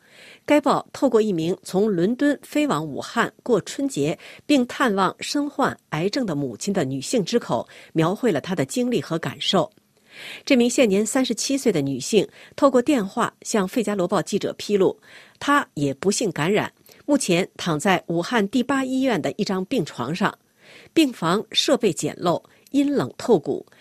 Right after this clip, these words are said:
在气温仅为七度的天气下，没有热水，没有暖气。她使用绝望的字眼来形容自己的心情。报道指出，中国政府的大力动员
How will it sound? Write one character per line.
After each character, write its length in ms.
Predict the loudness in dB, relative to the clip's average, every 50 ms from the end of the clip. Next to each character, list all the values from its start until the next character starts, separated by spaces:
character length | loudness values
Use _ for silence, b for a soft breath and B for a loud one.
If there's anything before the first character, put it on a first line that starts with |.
| B B B
在 180 | -2 2 2 2
气 240 | 2 2 0 2 2
温 200 | 2 0 0 -2 -6 _
仅 240 | -2 -2 -2 0
为 200 | 0 0 0 0 0
七 320 | -2 -6 -4 -2 -2 -2
度 120 | -2 -2 -2
的 140 | -2 -4
天 220 | -4 0 0 0 0
气 120 | 0 -2
下， 300 | -2 0 0 -2 -2 -2 B B B B B
没 160 | 2 4 4
有 140 | 4 4 2
热 240 | 2 2 0 0 0
水， 280 | -2 -2 -4 -4 -6 -8 _ _
没 140 | 0 2 4
有 120 | 4 4
暖 240 | 2 0 0 -2 -4 -6
气。 340 | -8 -4 0 0 0 0 -2 _ _ _ _ _ B B B B B B B B
她 160 | -2 0 0
使 200 | 0 0 -2 0
用 200 | 2 4 2 2 0
绝 240 | 0 2 2 4 4
望 140 | 2 0 0
的 100 | -2 -2
字 200 | -2 -2 0 0
眼 200 | 0 -2 -4 -6 _ _
来 160 | -2 0 0
形 260 | 0 -2 -2 -2 0
容 160 | 0 0 -2
自 160 | -2 -2 -4
己 80 | -4 -4
的 120 | -6 -8
心 200 | -6 -2 -2 -2
情。 320 | -2 -2 -4 -4 -6 -6 -8 -10 _ _ _ _ _ B B B B B B B B B B 2
报 100 | 4 4
道 100 | 4 2
指 160 | 0 -4 -8
出， 300 | -2 0 2 2 2 0 B B B B B
中 160 | 2 2 2
国 140 | 4 4 2
政 180 | 4 2 0 0
府 140 | -2 -2
的 100 | -4 -4 -2
大 200 | 0 -2 0 0
力 140 | 0 0 0
动 200 | 0 -2 -2 -2
员 320 | -2 -2 -2 -2 -4